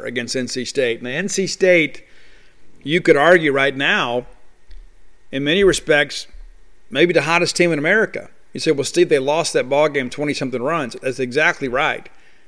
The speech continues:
They got shelled in game one, and then they found a sense of themselves and came back and beat the number one team in the country in back-to-back games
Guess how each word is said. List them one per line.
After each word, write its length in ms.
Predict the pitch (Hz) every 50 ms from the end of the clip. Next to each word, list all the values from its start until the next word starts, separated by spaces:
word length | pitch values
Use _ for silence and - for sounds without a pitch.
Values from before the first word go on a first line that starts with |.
| - - -
They 100 | - 156
got 180 | 160 147 135 -
shelled 380 | - - 170 180 202 196 160
in 100 | 147 143
game 260 | 135 139 139 139 131
one, 380 | 135 143 156 156 147 139 127 123
and 180 | 120 - 123 135
then 100 | 151 151
they 140 | 143 135
found 440 | 123 - - 156 156 180 196 196 175
a 40 | 143
sense 340 | - - 180 185 190 180 -
of 100 | 156 135
themselves 680 | 139 131 123 - - 170 170 160 147 131 131 123 -
and 160 | 143 131 131 -
came 240 | - 156 165 165
back 340 | 147 147 135 131 131 131 -
and 160 | - 131 127
beat 180 | 123 147 151 127
the 60 | 135
number 280 | 123 127 143 180 190 185
one 220 | 170 170 170 165
team 260 | - - 156 151 151
in 80 | 143 139
the 60 | 131
country 420 | - - 139 139 131 - 131 123 110
in 100 | 110 110
back-to-back 640 | 123 131 147 180 - - 175 160 170 165 170 156
games 640 | 147 143 139 135 127 117 113 110 110 104 - -